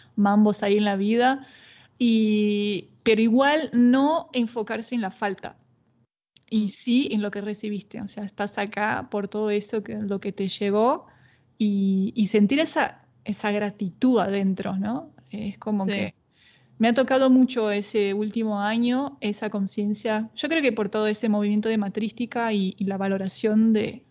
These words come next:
Speaker 1: de esa función, entre comillas, de
Speaker 2: Tal
Speaker 1: ser
Speaker 2: cual.
Speaker 1: madre, es como que miro a mi mamá y so-, y, y pienso como, y le digo, ¿no? Eh,
Speaker 2: Mm.
Speaker 1: cumplió años recientemente y dije, "Guau, qué loco, gracias <laughs> por todo lo que hiciste por mí", porque es,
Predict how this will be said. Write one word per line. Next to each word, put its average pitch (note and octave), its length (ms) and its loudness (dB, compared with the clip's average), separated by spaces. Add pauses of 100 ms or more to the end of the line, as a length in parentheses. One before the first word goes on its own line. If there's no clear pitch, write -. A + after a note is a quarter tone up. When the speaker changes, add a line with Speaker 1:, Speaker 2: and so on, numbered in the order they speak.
(120)
Speaker 1:
de G3 280 0
esa G3 260 -4
función, A3 1000 4
entre A3+ 280 4
comillas, A3+ 540 -2 (460)
de G#3+ 160 4
Speaker 2:
Tal G#3 80 -8
Speaker 1:
ser A3+ 140 4
Speaker 2:
cual. A3 160 4
Speaker 1:
madre, A#3 380 0 (340)
es - 80 -14
como D4 260 0
que G3+ 140 -2
miro A3 280 2
a E4 40 -4
mi B3+ 80 0
mamá G3 260 -4
y B3+ 60 -4
so-, - 160 -20 (120)
y, G3 300 -10
y G3 40 -12
pienso G#3+ 560 -2
como, F3 280 -6
y F#3+ 80 -4
le F#3+ 140 -2
digo, A3 360 2
¿no? B3+ 360 -4 (220)
Eh, - 220 -16
Speaker 2:
Mm. - 40 -18
Speaker 1:
cumplió G3 380 -2
años G#3 420 0
recientemente G3 640 -4
y G#3+ 40 -4
dije, G#3 240 -8
"Guau, - 440 -8
qué G#3 140 -4
loco, G3+ 360 -6
gracias A3 640 -2 (140)
<laughs> - 540 -2
por G#3 180 -2
todo A#3+ 280 4
lo C4 120 4
que G#3+ 80 -2
hiciste G#3 380 -4
por G#3 180 -8
mí", G#3 200 -4
porque F#3+ 340 -8
es, - 240 -14